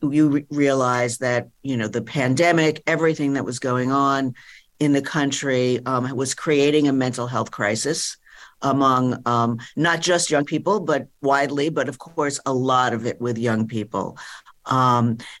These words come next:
and that we know from research that, um,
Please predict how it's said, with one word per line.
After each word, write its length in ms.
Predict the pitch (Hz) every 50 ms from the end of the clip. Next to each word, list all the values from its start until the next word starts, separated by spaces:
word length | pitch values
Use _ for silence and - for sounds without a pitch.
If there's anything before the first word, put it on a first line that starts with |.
| _ _
and 240 | - 160 160 160 160
that 320 | 160 156 151 151 147 151 151
we 220 | 160 147 151 147
know 720 | 151 143 151 190 233 220 147 131 127 139 156 175 220 - - - - _ _ _ _
from 260 | - 151 143 139 143
research 680 | 131 131 131 131 131 - 143 135 127 127 117 - - -
that, 320 | 151 143 139 135 131 - - - - - - _ -
um, 300 | - 139 139 143 143 -